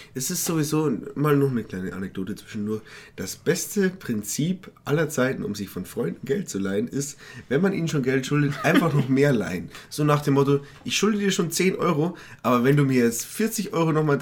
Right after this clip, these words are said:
extra drauf gibst, dann kriegst du einen größeren Schein, dann kriegst du einen schönen crispen fünfzig, einen Fuffi. Einen schönen Fuffi kriegst du dann.“ Das ist, also, das ist doch eine super Idee. Was sagst du dazu, Chris?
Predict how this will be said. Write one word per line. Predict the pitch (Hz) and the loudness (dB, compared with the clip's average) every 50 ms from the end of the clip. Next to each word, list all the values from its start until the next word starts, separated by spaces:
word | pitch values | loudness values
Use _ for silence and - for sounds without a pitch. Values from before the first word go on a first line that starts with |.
| - - | 0 -4
extra | 143 - - - 143 | -4 -4 -2 -4 -4
drauf | 143 - - 214 - | -2 -2 -4 -6 -4
gibst, | - 123 131 151 - - - - - - - | -4 -4 -4 -4 -6 -12 -16 -20 -14 -8 -6
dann | 110 107 | -6 -4
kriegst | - 156 160 156 - | -4 -6 -6 -4 -2
du | 143 | 0
einen | 120 113 107 101 | 0 0 0 -2
größeren | - 113 143 175 196 190 196 165 151 143 | 0 0 2 4 2 2 2 0 -2 -2
Schein, | 143 - 151 131 | -2 -2 -2 -2
dann | 107 95 | -2 -2
kriegst | - 120 - - | -4 -6 -6 -6
du | 123 | -6
einen | 120 | -4
schönen | - 170 151 135 - | -4 -4 -4 -4 -4
crispen | - - 185 190 - - - 139 139 | -4 -2 -2 -2 -2 -2 -6 -8 -8
fünfzig, | - - 190 180 - - - 147 143 - - - | -8 -8 -8 -8 -6 -6 -8 -8 -8 -10 -8 -4
einen | 123 127 | -4 -4
Fuffi. | 127 - 196 185 - - 95 90 - - - - - - | 0 0 0 0 0 -2 -4 -4 -6 -10 -20 -20 -20 -20
Einen | - - | -12 -6
schönen | - 202 202 190 | -2 0 0 -2
Fuffi | - - 180 156 - - - | -2 -4 -6 -6 -4 -6 -6
kriegst | - - - - - | -8 -10 -10 -10 -10
du | - - | -10 -10
dann.“ | 92 92 98 - - - - - - - - - | -12 -12 -12 -14 -16 -20 -20 -20 -20 -20 -12 -6
Das | 269 196 151 - | -4 -4 -4 -4
ist, | - - 80 - - - - - | -8 -10 -10 -12 -12 -16 -12 -6
also, | - 120 113 117 117 120 117 117 - - - - - - - - | -4 -2 0 2 2 2 0 -2 -6 -16 -20 -20 -20 -18 -12 -10
das | 135 | -6
ist | - 131 | -6 -4
doch | 113 | -6
eine | 104 98 95 90 | -6 -6 -8 -8
super | 95 - - - 196 233 226 202 | -6 -4 -2 0 0 0 0 -2
Idee. | 170 170 170 156 156 160 143 110 92 92 - - - - - - | -4 -2 -2 -2 0 0 0 0 -2 -4 -10 -18 -20 -20 -12 -8
Was | 131 123 - | -6 -4 -2
sagst | 131 120 - - 143 | -2 -2 -2 -2 -2
du | |
dazu, | 151 165 - - - 180 | -2 -2 -2 -4 -6 -6
Chris? | - - 190 214 208 - - | -4 -2 -2 -2 -4 -6 -12